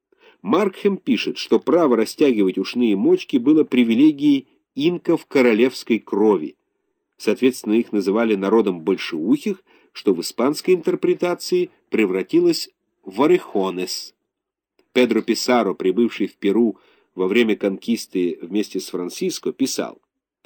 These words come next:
"У некоторых орехонес уши спускались до плеч. У кого самые большие уши, тот почитался среди них самым знатным".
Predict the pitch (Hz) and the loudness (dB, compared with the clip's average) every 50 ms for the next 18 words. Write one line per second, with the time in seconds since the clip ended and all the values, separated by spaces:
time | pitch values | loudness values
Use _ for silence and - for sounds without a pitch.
0 | _ _ - - _ _ _ 95 107 131 156 160 156 - 156 147 139 - - 131 | _ _ -20 -20 _ _ _ -2 2 2 2 2 2 0 0 0 0 0 0 2
1 | 127 127 123 - - 160 175 170 165 156 - - - - - 147 165 - - 151 | 4 4 2 2 2 2 4 4 4 2 0 -2 -4 -2 0 0 0 0 -2 -2
2 | 131 - - 127 127 - - - 147 147 147 139 120 101 104 117 127 123 - 131 | -4 -2 -2 -4 -4 -2 0 0 2 2 2 2 0 0 0 0 0 0 2 2
3 | 135 117 87 - - - - _ _ _ _ _ _ _ _ _ _ - - - | 2 2 2 0 -6 -14 -18 _ _ _ _ _ _ _ _ _ _ -10 -2 2
4 | 123 127 135 135 131 - 147 147 147 139 131 120 107 113 113 110 - - - 131 | 4 4 4 4 2 0 0 0 2 4 4 4 6 4 2 2 0 0 2 4
5 | 120 117 123 156 180 175 - - 139 - 143 156 147 - - 131 - - 156 - | 4 4 4 2 0 -2 -2 -2 0 2 2 0 0 0 -4 -4 -4 -4 -2 0
6 | 135 139 143 139 131 - 131 123 - 123 117 110 104 104 107 120 117 - - 117 | 0 0 0 -2 -2 -4 -8 -6 -2 -2 -2 0 -2 -2 -2 -2 -2 -2 -4 -2
7 | 110 104 101 98 95 87 80 87 95 87 80 - - - 50 - | -2 0 -2 -2 -4 -6 -8 -8 -8 -8 -8 -10 -14 -20 -20 -20